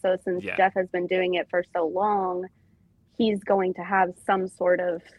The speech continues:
Speaker 1: relationship with a lot of places. I mean, people might be like, "Oh, you know, Tony Khan owns the Jaguars or whatever," but they're not like, "Oh, yeah, let's have his wrestling show here," because still,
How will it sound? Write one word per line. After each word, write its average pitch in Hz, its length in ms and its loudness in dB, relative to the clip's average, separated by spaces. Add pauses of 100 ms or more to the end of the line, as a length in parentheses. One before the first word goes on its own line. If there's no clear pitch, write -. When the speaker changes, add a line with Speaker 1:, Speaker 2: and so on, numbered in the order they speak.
(320)
Speaker 1:
relationship 185 600 -2
with 180 120 -10
a 165 60 -8
lot 165 220 -2
of - 140 -14
places. 165 640 -6 (120)
I 180 100 0
mean, 180 340 -2 (560)
people 214 260 4
might 185 220 2
be 180 140 0
like, 170 380 -2
"Oh, 202 340 2
you 185 120 -6
know, 170 240 -8 (480)
Tony 170 180 -6
Khan 185 300 -4
owns 170 320 -6
the - 60 -16
Jaguars 170 840 2
or 208 120 0
whatever," 226 580 2
but 196 420 -2
they're 208 140 -2
not 196 400 -4
like, 165 400 -4 (400)
"Oh, 262 140 -2
yeah, 226 160 -4
let's 185 240 -6
have 185 180 -8
his 202 220 -10
wrestling 185 400 -8
show 196 220 -10
here," 196 200 -8
because 196 400 -6 (760)
still, 214 640 2